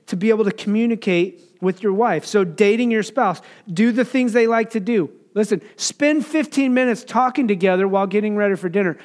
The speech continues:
I'm gonna throw some other things out that husbands, you may get mad at me, but you're just gonna have to get over it. How many of you help your wife get dinner ready or get, help her clean up from dinner?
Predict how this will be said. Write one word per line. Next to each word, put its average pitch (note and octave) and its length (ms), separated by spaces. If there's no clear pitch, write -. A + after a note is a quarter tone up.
I'm E4 140
gonna F#4+ 160
throw C#4+ 180
some A#3+ 220
other B3+ 180
things G#3+ 300
out G3+ 160
that G3+ 120
husbands, G#3+ 360
you A3 100
may B3 180
get F#3+ 180
mad G3+ 220
at A3+ 60
me, A#3+ 140
but G3+ 160
you're G#3+ 100
just G#3 140
gonna G#3 100
have F3+ 80
to E3+ 60
get F3 140
over D#3+ 240
it. - 80
How C4+ 220
many C#4+ 260
of G#3+ 80
you A3+ 180
help A#3+ 220
your A3+ 140
wife G#3+ 280
get G#3 200
dinner A#3+ 300
ready F3+ 320
or A#3 260
get, A3 280
help G3+ 220
her G3 100
clean G3 300
up B3+ 180
from D#3 200
dinner? B2 280